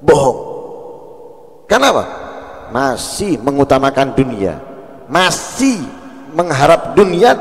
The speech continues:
dengan meninggalkan ibadah dan ketaatan, walaupun yang sunnah, apalagi yang wajib.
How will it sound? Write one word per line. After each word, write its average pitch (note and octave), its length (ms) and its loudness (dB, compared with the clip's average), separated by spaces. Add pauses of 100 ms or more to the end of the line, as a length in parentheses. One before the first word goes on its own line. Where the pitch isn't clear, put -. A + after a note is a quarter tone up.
dengan D3 240 0
meninggalkan D3+ 560 2
ibadah D3 320 6
dan C3 160 4
ketaatan, F#2+ 480 -4 (480)
walaupun C3+ 560 4
yang B2+ 160 -2
sunnah, A2+ 480 -2
apalagi A2+ 480 0
yang A2 80 0
wajib. A2 320 2